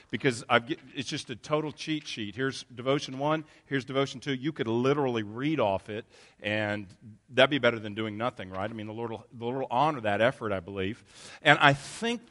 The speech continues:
it's in such a way that it would work with a four-year-old all the way up to, like, I've got a couple college-age kids, so all the way up, I think the whole range, uh,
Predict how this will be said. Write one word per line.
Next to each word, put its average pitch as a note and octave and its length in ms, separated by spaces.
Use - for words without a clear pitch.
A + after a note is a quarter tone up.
it's D#3+ 200
in D3+ 100
such E3 240
a D3+ 40
way C#3 200
that C3 160
it C3+ 80
would B2+ 160
work B2+ 240
with A2+ 120
a G#2+ 40
four-year-old D#3 840
all C#3+ 180
the C#3+ 100
way C3+ 200
up C3+ 160
to, B2+ 100
like, A#2 160
I've C3+ 100
got B2+ 120
a G#2+ 40
couple G#2+ 220
college-age G#2+ 560
kids, G2 240
so C#3 80
all D3 100
the D3 60
way C3+ 220
up, A2+ 200
I B2+ 100
think D3 220
the A#2 120
whole D3 280
range, A#2 640
uh, G#2+ 340